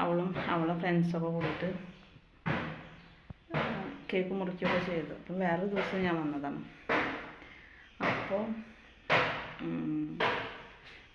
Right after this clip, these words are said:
കുറച്ച് നേരം സംസാരിച്ചു. പിന്നെ അവൾക്കൊരു ചുരിദാറുണ്ടായിരുന്നു, അവൾക്ക് തയ്ക്കാൻ അറിയാം, എന്നാലും ഞാൻ ചുരിദാർ,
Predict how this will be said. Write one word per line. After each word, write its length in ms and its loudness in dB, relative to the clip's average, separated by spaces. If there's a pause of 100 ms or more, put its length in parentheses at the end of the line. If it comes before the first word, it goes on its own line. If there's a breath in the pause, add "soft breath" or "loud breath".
കുറച്ച് 340 4
നേരം 180 0 (120)
സംസാരിച്ചു. 640 -2 (460)
പിന്നെ 240 -2
അവൾക്കൊരു 360 -2
ചുരിദാറുണ്ടായിരുന്നു, 580 0
അവൾക്ക് 220 0
തയ്ക്കാൻ 360 2
അറിയാം, 300 2 (480 loud breath)
എന്നാലും 280 2 (100)
ഞാൻ 120 2 (440)
ചുരിദാർ, 340 0